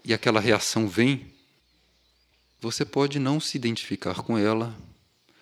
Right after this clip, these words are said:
você pode afirmar que você não é aquela reação, você pode pedir ajuda dentro, para os níveis internos, essa gama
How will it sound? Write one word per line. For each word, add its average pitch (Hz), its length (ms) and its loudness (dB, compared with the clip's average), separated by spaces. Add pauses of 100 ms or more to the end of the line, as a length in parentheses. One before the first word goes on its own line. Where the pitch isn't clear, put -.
(180)
você 104 220 0
pode 131 240 6
afirmar 135 800 2
que - 120 -2
você 113 260 0
não 127 320 4
é 120 100 4
aquela 113 300 2
reação, 101 640 -4 (1040)
você 123 260 4
pode 131 300 4
pedir 131 340 4
ajuda 123 600 4
dentro, 120 600 2 (480)
para 131 220 6
os 120 120 2
níveis 120 360 2
internos, 113 720 2 (260)
essa 113 300 -2
gama 113 800 6